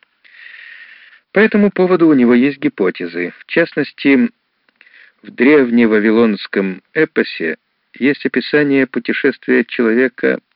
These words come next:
на небо. Там сказано, что после первого часа полета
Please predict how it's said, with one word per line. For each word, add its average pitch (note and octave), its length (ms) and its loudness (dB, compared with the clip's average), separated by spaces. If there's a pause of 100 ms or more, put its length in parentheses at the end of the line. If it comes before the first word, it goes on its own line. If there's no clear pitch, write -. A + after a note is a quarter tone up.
на A#2 180 -4
небо. A#2 460 -4 (1040)
Там G2 180 0
сказано, A#2 500 2
что C3+ 280 -2
после D#3+ 320 -2
первого D#3 380 0
часа A#2 680 -2
полета G#2 640 -2